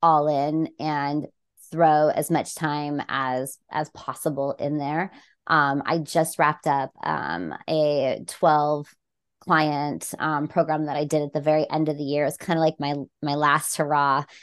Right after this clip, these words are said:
in, like, the just one-on-one training, um, kinda small group training. Um, I just wrapped that up. And then,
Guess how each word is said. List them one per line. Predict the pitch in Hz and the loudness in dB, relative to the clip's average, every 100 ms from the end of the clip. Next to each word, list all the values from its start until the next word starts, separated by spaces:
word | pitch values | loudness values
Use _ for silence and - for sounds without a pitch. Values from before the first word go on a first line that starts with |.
| _ - | _ -2
in, | 175 165 | 2 4
like, | 151 - | 2 0
the | 151 | -4
just | 151 156 165 | -4 -6 0
one-on-one | 160 160 156 156 151 160 | 2 2 0 0 0 -2
training, | 156 147 151 143 143 139 | -2 -2 -2 -2 -4 -6
um, | - 131 110 135 - _ | -6 -6 -6 -8 -12 _
kinda | 190 160 | -2 -2
small | - 170 156 | 0 2 2
group | 147 160 | 2 -4
training. | - 151 156 170 202 - - - - - | -4 -4 -2 -2 -4 -10 -20 -20 -20 -2
Um, | - 160 127 127 | 0 2 0 0
I | - | 0
just | 170 170 175 175 | 0 2 0 2
wrapped | 151 156 - | 0 0 2
that | 147 139 | 2 4
up. | 139 139 - | 2 0 -2
And | 165 151 | 0 2
then, | 147 147 147 147 | 0 0 -2 -6